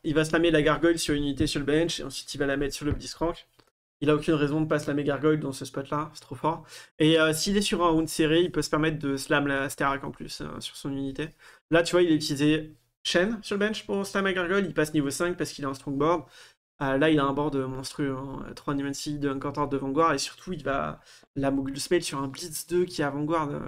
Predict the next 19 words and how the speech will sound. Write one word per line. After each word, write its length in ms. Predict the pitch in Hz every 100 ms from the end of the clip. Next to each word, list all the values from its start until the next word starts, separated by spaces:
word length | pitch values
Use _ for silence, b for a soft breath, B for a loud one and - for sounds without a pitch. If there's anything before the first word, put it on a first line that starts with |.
| -
c'est 140 | - 147
n'importe 320 | 143 131 139
quoi. 240 | 160 190 B B B -
En 100 | 165
face, 280 | 233 226
c'est 180 | 185 175
aussi 260 | 180 170 196
en 100 | 185
open, 280 | 175 202 196
alors 140 | 139
on 100 | 147
est 80 | 160
en 60 | 165
tournoi, 360 | 165 170 170
hein, 60 | 156
donc 160 | 135
ça 120 | 131 135
open 200 | 147 139
beaucoup. 360 | 135 165 190